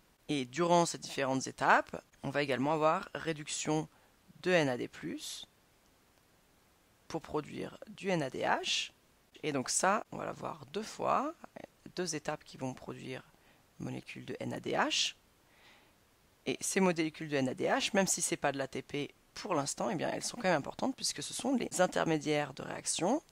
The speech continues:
qui vont rentrer plus tard dans la chaîne respiratoire, dans la chaîne de transport des électrons et aboutir à la création d'A T P. Donc on veut vraiment tenir en compte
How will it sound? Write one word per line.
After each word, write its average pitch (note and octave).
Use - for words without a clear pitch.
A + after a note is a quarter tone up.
qui -
vont C#3+
rentrer F#3
plus -
tard A#3+
dans F3+
la G3
chaîne D#3+
respiratoire, E3
dans D#3
la C3+
chaîne -
de C#3+
transport E3
des C3+
électrons F#3+
et E3+
aboutir C3
à D#3+
la C#3+
création C#3
d'A F3+
T D#3+
P. -
Donc -
on C#3+
veut D3+
vraiment F3
tenir F#3
en C#3
compte A#3